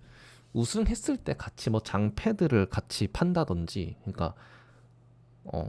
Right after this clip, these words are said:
이 한 오천 알피인가 육천 알피인가 아무튼 좀 비싼 패키지에 실물 뭐 선물을 줬거든요.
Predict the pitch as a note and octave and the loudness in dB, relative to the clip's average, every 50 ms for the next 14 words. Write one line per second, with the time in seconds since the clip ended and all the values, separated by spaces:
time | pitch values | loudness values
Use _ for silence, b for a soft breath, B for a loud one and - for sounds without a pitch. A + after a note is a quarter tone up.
0 | - - G#2 G2+ F#2+ F#2 F2 - - - - - - - - D#3 - G#2 - - | -4 -2 0 2 2 2 0 -2 -4 -8 -12 -12 -6 -2 0 2 4 4 4 4
1 | - - F4+ G4+ F#4 - - G#3 D#3 C3+ G#2+ F#2+ F2+ - - - C3+ D3+ D#3 - | 4 2 2 2 2 0 0 -2 0 2 2 2 2 0 0 0 2 2 0 0
2 | - D3 B2 F#2 G#2 C3 - C3+ B2+ - B2+ - - - - - G3 G3 F3+ F3 | -2 -2 0 0 -2 -2 -2 -2 -2 -2 -2 -4 -6 -8 -4 0 2 2 2 0
3 | - G3+ G#3 - - G3+ F3 - C3 C#3 E3+ F3 - - - B3+ C#4+ D4+ C#4+ C#4+ | -2 -6 -4 -2 -2 -2 0 0 0 0 0 -2 -4 -2 -2 -2 0 0 0 0
4 | C4+ A#3 G3 D3+ A2 F2+ F#2 - - F#3 A3+ B3+ C4+ C4 A#3+ F3 - - - - | 2 2 2 2 4 2 0 0 0 0 0 2 2 2 0 0 -2 -2 0 0
5 | F2+ - E2 E2 G2+ | 0 0 0 -2 -2